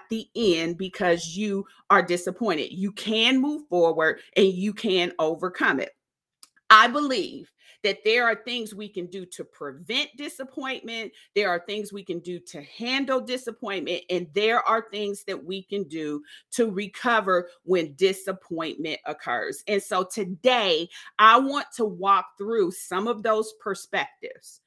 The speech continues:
The first one that I want to kind of talk th-, talk through, especially in the moment, the moment when you realize that this m-, expectation you have has now been unmet. You have a choice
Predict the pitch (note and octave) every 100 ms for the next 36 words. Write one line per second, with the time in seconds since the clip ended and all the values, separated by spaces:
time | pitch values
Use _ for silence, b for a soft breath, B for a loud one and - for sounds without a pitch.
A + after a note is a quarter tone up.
0 | B B B B3+ B3+ A4 C5 - C#4 B3+
1 | A3+ G#3+ G#3 A3 F#3+ - G#3+ G3 F3+ -
2 | G#3+ F#3+ - _ D#3+ D#3 - C4 B3+ C4
3 | F3+ E3+ D#3+ D3+ b b b A3 A3 -
4 | - D#4 D#4+ D#4 D4+ C4 A#3 A3 G3+ F#3
5 | E3+ C3+ A#2+ - - G#3 F#3+ F#3+ A3 C4+
6 | C#4 C#4+ - G3+ G3+ G3 G#3+ A#3+ G3+ B3
7 | D4 C4 F3+ D3+ C#3+ C#3 D3+ - B B
8 | E3 F3+ - D#3+ G#3 C#4 C#4+ - - _
9 | F3+ F#3 G3+ - B3+ B3 - C4 - A#3+
10 | A3 A3 G3 G3 G3+ E3+ E3 E3 E3 -
11 | b G3 F3 D#3+ E3 G3 G#3 A3 G3 F#3+
12 | G3 F#3+ - E3+ E3+ D#3+ D3+ - D#3+ F3
13 | B3+ C#4+ A3+ A3 G#3+ F3+ E3+ D#3 - -
14 | B3 B3 F#3+ F#3+